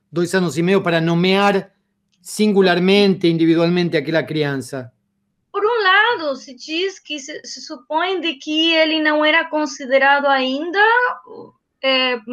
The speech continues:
Speaker 2: parte, porque ele não, não, não falava, ele era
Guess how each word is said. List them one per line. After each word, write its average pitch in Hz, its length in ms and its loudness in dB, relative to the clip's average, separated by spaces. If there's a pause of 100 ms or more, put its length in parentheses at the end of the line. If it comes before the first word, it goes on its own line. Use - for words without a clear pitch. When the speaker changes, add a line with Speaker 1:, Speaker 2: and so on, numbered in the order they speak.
(200)
Speaker 2:
parte, 294 560 0
porque 294 280 -14
ele 285 340 0
não, 277 240 -4
não, 269 320 -8
não 269 220 -6
falava, 254 800 2
ele 233 420 -4
era 233 260 -2